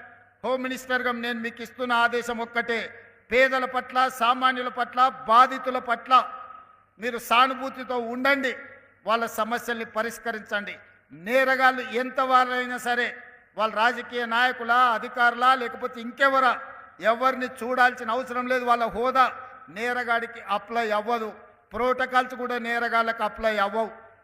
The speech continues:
ప్రోటోకాల్ అనేది ప్రోటోకాల్ విధానం ఉంటుంది. అప్పుడు మాత్రమే ప్రోటోకాల్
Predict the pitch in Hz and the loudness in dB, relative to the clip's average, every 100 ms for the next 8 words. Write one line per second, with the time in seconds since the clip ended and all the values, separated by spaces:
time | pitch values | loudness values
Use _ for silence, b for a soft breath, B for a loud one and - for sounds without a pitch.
0 | _ 175 233 254 247 240 233 233 285 - | _ -6 -4 -2 2 2 2 0 -4 -4
1 | 220 247 254 247 240 185 202 262 285 285 | -4 -4 -4 0 0 -2 2 4 4 0
2 | 262 247 254 226 190 - _ _ _ _ | -6 -6 -8 -8 -10 -16 _ _ _ _
3 | _ - 185 - 262 247 247 247 247 240 | _ -8 -8 -4 -2 2 0 -2 -6 -6
4 | 226 233 226 233 | -4 -4 -2 -2